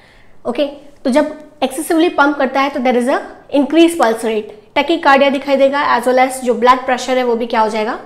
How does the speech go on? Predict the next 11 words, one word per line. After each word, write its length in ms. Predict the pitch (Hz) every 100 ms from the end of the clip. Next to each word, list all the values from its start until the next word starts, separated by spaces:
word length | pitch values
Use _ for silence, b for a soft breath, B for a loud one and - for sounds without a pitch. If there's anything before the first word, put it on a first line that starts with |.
| - 214
Drop 260 | 240 226
down 220 | 220 220
हो 80 | 214
जाएगा। 320 | 202 202 214 - - b b b -
So 60 |
there 160 | 294 311
is 100 | 311
a 60 | 277
hypotension, 960 | 240 233 262 262 254 247 254 254 254
tachycardia, 960 | 247 240 233 262 262 226 226 233 233 240
fatigue। 600 | 233 247 233 262 262 233